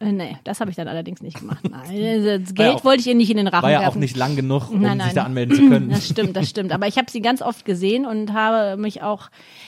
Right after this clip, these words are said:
Speaker 1: wie hieß nochmal der Chef von Warner Music damals? Gerd Gebhardt.
Speaker 2: Ja.
Speaker 1: Der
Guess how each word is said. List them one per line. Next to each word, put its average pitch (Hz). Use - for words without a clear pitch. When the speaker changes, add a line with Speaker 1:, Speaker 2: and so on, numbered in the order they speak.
Speaker 1:
wie 202
hieß 311
nochmal 247
der 226
Chef 277
von 220
Warner 208
Music 190
damals? 175
Gerd 220
Gebhardt. 185
Speaker 2:
Ja. 110
Speaker 1:
Der 214